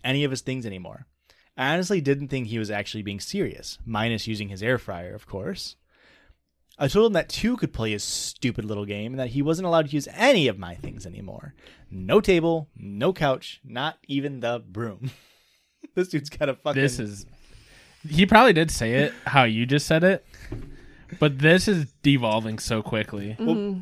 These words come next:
Speaker 1: what you guys don't understand is, uh, speaking of Anastasia, this was, like, Fantasia, where the broom was actually a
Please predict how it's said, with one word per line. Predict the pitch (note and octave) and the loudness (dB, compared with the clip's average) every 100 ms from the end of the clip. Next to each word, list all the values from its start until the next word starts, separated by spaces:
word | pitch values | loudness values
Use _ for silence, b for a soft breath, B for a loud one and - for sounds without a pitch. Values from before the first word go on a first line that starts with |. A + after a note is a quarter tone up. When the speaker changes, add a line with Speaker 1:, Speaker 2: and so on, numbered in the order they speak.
| - | -8
Speaker 1:
what | - | -2
you | D#3+ | 0
guys | E3+ | 0
don't | D#3 | -2
understand | C#3+ C3 - B2+ A#2 | -6 -6 -6 -6 -4
is, | A2 G#2 G#2 | -6 -8 -8
uh, | A2+ G#2 G2+ | -6 -6 -6
speaking | C3+ - C#3 C3 | -8 -6 -4 -4
of | A2+ G#2 G#2 - _ _ | -4 -4 -8 -20 _ _
Anastasia, | B2+ A#2 G#2+ A2+ G#2 G#2 G#2 | -6 -6 -6 -8 -6 -6 -4
this | C3 | -6
was, | C3+ A2 | -6 -8
like, | G2 - _ _ _ | -8 -12 _ _ _
Fantasia, | _ _ C#3 C3+ C#3+ A#2+ G2+ F#2+ G2+ | _ _ -4 -2 -4 -4 -6 -4 -6
where | G2+ G#2 | -4 -6
the | |
broom | G#2+ B2 A#2+ | -4 -4 -4
was | G#2 | -6
actually | G#2 G2 - G#2 F#2+ | -6 -6 -8 -10 -8
a | F#2 | -8